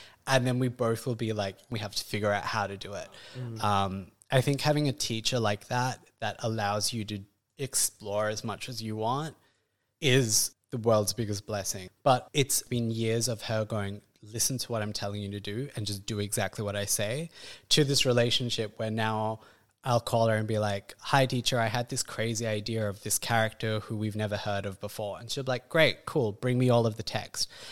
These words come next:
Speaker 1: And then we will sit th-, and
Speaker 2: Yeah.
Speaker 1: figure out how we could unpack it or repack it. Or if it's just not working, understanding that those no's or "this isn't working" isn't about me, it's not about my ideas, it's just about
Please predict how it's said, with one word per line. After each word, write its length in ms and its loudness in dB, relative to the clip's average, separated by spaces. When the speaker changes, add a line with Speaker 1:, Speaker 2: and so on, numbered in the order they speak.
Speaker 1:
And 120 -4
then 140 -4
we 100 -2
will 200 -2
sit 340 0
th-, 140 -20
and 120 -2
Speaker 2:
Yeah. 80 -6
Speaker 1:
figure 220 2
out 240 4
how 420 6
we 140 0
could 260 -10
unpack 460 -2
it 80 -8
or 160 -6
repack 500 -2
it. 220 -10
Or 260 2
if 160 -6
it's 180 -2
just 220 2
not 160 -4
working, 540 -4
understanding 640 2
that 280 -2
those 300 4
no's 560 2
or 320 2
"this 200 0
isn't 260 -8
working" 540 -4
isn't 360 0
about 320 -4
me, 360 -4
it's 160 -6
not 160 -6
about 180 -6
my 160 -8
ideas, 540 -8
it's 260 -6
just 300 -2
about 440 -8